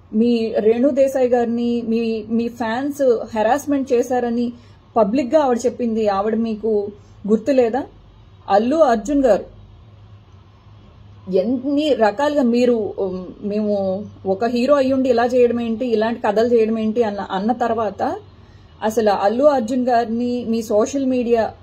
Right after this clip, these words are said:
మీ జనసేన వాళ్ళు ఎంత టార్చర్ చేసి ఆయన్ని హెరాస్మెంట్ చేస్తున్నారో మీకు తెలీదా?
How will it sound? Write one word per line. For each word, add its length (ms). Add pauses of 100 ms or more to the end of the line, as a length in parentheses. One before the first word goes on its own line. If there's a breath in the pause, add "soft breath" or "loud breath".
మీ 160
జనసేన 440
వాళ్ళు 240
ఎంత 360
టార్చర్ 520
చేసి 420
ఆయన్ని 680 (540 soft breath)
హెరాస్మెంట్ 600
చేస్తున్నారో 400
మీకు 220
తెలీదా? 440